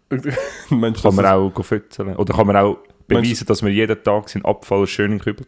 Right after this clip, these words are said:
Speaker 2: tut?
Speaker 1: Ich glaub, das kannst. Ich
Speaker 2: Ja.
Speaker 1: glaub, wenn das kannst, äh, mit Bildmaterial festhalten, dann
Speaker 2: Ja.
Speaker 1: kannst du entsprechend, äh, die Zeit reduzieren.
Speaker 2: Okay.
Speaker 1: Vorholen, das wäre ein gutes Konzept. Ich bin nicht, <laughs> nicht ganz sicher, bin nicht ganz sicher, wie gut das für die Gesellschaft ist.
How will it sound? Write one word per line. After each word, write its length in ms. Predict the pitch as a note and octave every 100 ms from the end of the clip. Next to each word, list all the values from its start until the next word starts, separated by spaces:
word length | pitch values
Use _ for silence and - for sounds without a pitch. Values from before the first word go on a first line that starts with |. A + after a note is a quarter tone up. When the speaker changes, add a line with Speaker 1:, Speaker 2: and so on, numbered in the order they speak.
| -
Speaker 2:
tut? 380 | F#2 F#2+ _ _
Speaker 1:
Ich 140 | - A#2+
glaub, 200 | A#2+ -
das 260 | B2+ -
kannst. 380 | A#2 C#3 - - _ -
Ich 80 |
Speaker 2:
Ja. 40 | F2+
Speaker 1:
glaub, 140 | A2
wenn 140 | A2 G#2+
das 360 | A2 A#2 - -
kannst, 300 | G#2+ - - -
äh, 260 | G#2+ G#2 G2+ _
mit 200 | A2 G#2+
Bildmaterial 640 | - A2+ A2+ G#2+ A#2 G#2 G2+
festhalten, 640 | G#2 - - G2 G2 G2+
dann 120 | G2+
Speaker 2:
Ja. 60 | G2
Speaker 1:
kannst 240 | G2 -
du 40 | G#2
entsprechend, 680 | G2+ G#2 G2 - G2 - -
äh, 160 | G2 F#2+ -
die 180 | - G2+
Zeit 100 | G#2
reduzieren. 500 | G2+ G2 - A#2 D3 - - - -
Speaker 2:
Okay. 300 | - F2+ A#2+
Speaker 1:
Vorholen, 920 | - A2+ C3+ D#3+ D3 C#3 D#3 E3 E3 - _ _ -
das 120 | G#2+
wäre 120 | A2+
ein 100 | G#2+ -
gutes 240 | - A2+ -
Konzept. 400 | G#2+ - A#2 -
Ich 40 |
bin 100 | - G2+
nicht, 180 | - - - -
<laughs> 200 | D3+ C3
nicht 200 | B2 A#2+
ganz 320 | - A2+ A#2 B2+
sicher, 300 | A#2+ - - - _ _ - - C3 -
bin 80 | A#2
nicht 160 | A2
ganz 180 | - G#2
sicher, 260 | G#2+ G#2 G2+ - - G2+
wie 100 | G#2
gut 180 | G2+ G#2 G#2
das 100 | G#2
für 100 | F#2
die 40 | -
Gesellschaft 480 | F#2+ B2 C#3+ C#3 D3+
ist. 180 | E3+